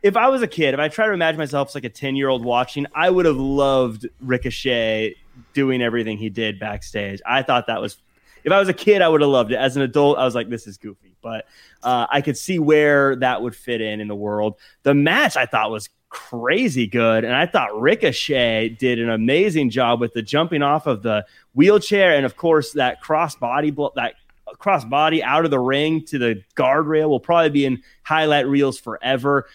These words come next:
Uh, I don't know if, uh, he grabbed the brass ring, but sure felt like <laughs> Ricochet was reaching for it tonight with some of the stuff he was doing. Uh, Justin, did Ricochet do himself any favors tonight?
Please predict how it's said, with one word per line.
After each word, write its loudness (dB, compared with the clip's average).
Uh, -2
I 4
don't 4
know 4
if, -2
uh, 4
he 0
grabbed 0
the -2
brass 0
ring, 0
but 0
sure 0
felt 0
like -2
<laughs> -
Ricochet 0
was 2
reaching -2
for 0
it 0
tonight -2
with 0
some 2
of -4
the 0
stuff 0
he -4
was -4
doing. 2
Uh, 4
Justin, 0
did 0
Ricochet 0
do -2
himself -2
any -4
favors -4
tonight? -8